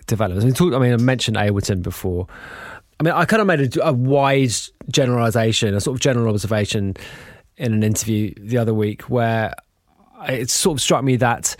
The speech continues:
in the last twenty years, but broadly speaking, in the last twenty years, most of the music tech development has, has focused on making it easier to make a, make existing styles rather than making new sounds.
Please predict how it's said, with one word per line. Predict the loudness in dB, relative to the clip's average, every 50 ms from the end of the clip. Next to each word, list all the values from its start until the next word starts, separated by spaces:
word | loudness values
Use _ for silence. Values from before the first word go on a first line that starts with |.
| -16 -20 -20 -20 -20 _ _ -20 _ -20 _ -18 -18 -14 -2 0
in | 2 4
the | 4 4
last | 4 4 4 4 2 -2 -2
twenty | 0 2 2 4 4 4
years, | 4 4 4 4 2 2 2
but | -2 -2 2
broadly | 2 2 2 2
speaking, | 2 0 0 0 0
in | 0
the | 2
last | 0 0 0 0
twenty | 0 0 2 2
years, | 2 2 2 0 -4 -12 -18 -18 -16 _
most | -4 -2 0 2 4 4 4 4 2 0 0 0
of | -2 0 0
the | 0 2
music | 2 4 2 2 0 -2 -4 -4
tech | -2 0 0 0 -2 -4 -12 -8
development | -6 -4 -2 -2 -2 -2 -2 -4 -4 -6 -6 -6 -4
has, | -4 -4 -4 -2 _
has | -2 -2 -2 -2 0
focused | 0 0 0 0 -2 -4 -2 -2 -2
on | 0 0 0 -2 -2 -4 -6 _ _ _ _ _ _
making | -8 -4 -2 -2 -2 -2 -4 -4 -4
it | -4 -4 -4 -2
easier | 0 2 2 2 2 2 2 2 0
to | 0 -2 0
make | 0 2 2 2 2 2 2 2 2 0 -2 -6 -4
a, | -2 -2
make | -2 -2 -2 -2 -2 -2 -2 -2
existing | -2 -2 0 0 0 0 0 0 0 0 2 2 4 2 2 0 0
styles | -2 0 0 2 2 2 2 0 -2 -2 0
rather | 0 2 2 2 2 0 0
than | 0 0 0 2 0 0 0 -2 -4 -10 -20 -20 -20 -20 -20 -20 -20 _ _
making | -2 -2 -2 0 -2 -2 0 0 2
new | 2 2 0 0 -2
sounds. | -2 0 0 0 0 0 -4 -4 -6 -8 -8 -10 -12 -14 -14 -16 -18